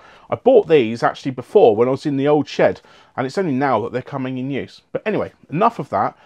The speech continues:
Let's have a look and see what we've got. Well, the first thing is the glass. Now, this is float glass. It's about ten mil thick, and that basically means it's really, really flat. Technically, it's not flat. It's the same as the curvature of the Earth,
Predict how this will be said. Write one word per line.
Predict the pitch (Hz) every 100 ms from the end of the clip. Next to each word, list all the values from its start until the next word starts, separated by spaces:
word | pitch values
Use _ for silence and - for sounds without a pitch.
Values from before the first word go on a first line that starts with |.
| _ _ _ _ -
Let's | 165 -
have | 196
a |
look | 165 -
and | 147
see | -
what | 135 -
we've | 120
got. | - 101 - _ _ _ -
Well, | 151 151 -
the |
first | - 233 226
thing | 170 143
is | 117 117 - - _ _ -
the |
glass. | 123 123 90 - - -
Now, | 135
this | 170 -
is | 190
float | - - 180 175
glass. | 156 156 214 -
It's | -
about | 135 147 -
ten | - 185 185
mil | 180 151
thick, | - 139 180 - - - _ -
and | 185
that | -
basically | 220 220 196 170
means | 131 113
it's | -
really, | 113 107 131 135 127
really | 120 110 139 127 98 92
flat. | - 107 85 - _ _ _ _ _ _ _ -
Technically, | - - 214 208 226 220
it's | 135 -
not | 139 147 -
flat. | 160 175 170
It's | 143 -
the | 139
same | - 165 156
as |
the | 143
curvature | - 147 131 - 120
of | 110
the | 127
Earth, | 160 170